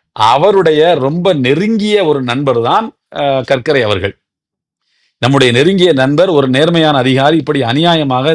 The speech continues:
தெருவுல ஏதோ ஒரு வளர்ப்பு பிராணிய அல்லது தெருவுல சுற்றி கொண்டிருக்கக்கூடிய ஒரு ஸ்ட்ரீட் டாகை சுட்டு கொல்ல மாதிரி இப்படி சுட்டு கொன்னு விட்டானுங்களே அப்படிங்கிற அந்த வேதனையில அவர் எழுதிய புத்தகம் தான் கற்கரையை க-, கொலை செய்து யா, who killed கற்கரைங்கிற புத்தகமும், twenty-six bar eleven why judiciary also failed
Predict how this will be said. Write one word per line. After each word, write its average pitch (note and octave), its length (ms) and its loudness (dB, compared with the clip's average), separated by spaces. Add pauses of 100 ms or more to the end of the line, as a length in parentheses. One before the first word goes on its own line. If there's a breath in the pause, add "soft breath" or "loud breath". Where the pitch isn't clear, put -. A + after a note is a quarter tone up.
தெருவுல D#3 400 0
ஏதோ C3 240 0
ஒரு D3 160 0
வளர்ப்பு C#3+ 320 -2
பிராணிய C#3 360 -4 (400 soft breath)
அல்லது D3 200 -2
தெருவுல E3 400 0
சுற்றி D3+ 300 -4
கொண்டிருக்கக்கூடிய C#3+ 480 -4
ஒரு A#2 80 -8
ஸ்ட்ரீட் E3 320 -2
டாகை C3 280 0
சுட்டு C#3 220 -10
கொல்ல B2+ 300 -4
மாதிரி D3+ 200 -2
இப்படி C3+ 160 -6
சுட்டு C#3 220 -10
கொன்னு C#3 260 -6
விட்டானுங்களே A#2+ 480 -4
அப்படிங்கிற A2 380 -6
அந்த G2 120 -8
வேதனையில C3 580 -2 (480 loud breath)
அவர் B2 200 -2
எழுதிய D#3 320 0
புத்தகம் A#2+ 440 -4
தான் F3 240 0 (280)
கற்கரையை C3+ 480 0
க-, A#2+ 260 0
கொலை B2 200 -2
செய்து G#2+ 240 -6
யா, G#2+ 120 0
who C3+ 120 -2
killed B2 300 -6
கற்கரைங்கிற A2 500 -4
புத்தகமும், A#2+ 540 -4 (380 soft breath)
twenty-six D#3+ 480 -4
bar C#3 140 2
eleven C3 280 0
why B2+ 100 0
judiciary C3+ 520 -2
also A#2 280 -2 (100)
failed A#2+ 300 -2